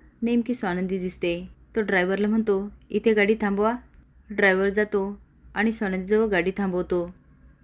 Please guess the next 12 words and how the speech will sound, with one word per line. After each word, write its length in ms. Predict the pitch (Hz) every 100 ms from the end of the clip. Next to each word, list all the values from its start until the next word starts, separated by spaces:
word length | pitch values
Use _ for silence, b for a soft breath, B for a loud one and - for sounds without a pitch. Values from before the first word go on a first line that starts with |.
| -
आनंद 220 | 208 208
विचारतो, 420 | 208 226 220 -
"स्वानंदी, 580 | - 190 196 208 202 214 - - -
अगं 200 | 214 226
तू 40 |
इथे 220 | 220 202 233
काय 180 | 269
करतेस?" 500 | 262 208 - 185 190 - - - - _
स्वानंदी 400 | - 220 196 190
म्हणते, 380 | 208 208 196 - -
"ऑफिसला 400 | 196 214 226 220
चालले, 460 | 208 196 202 196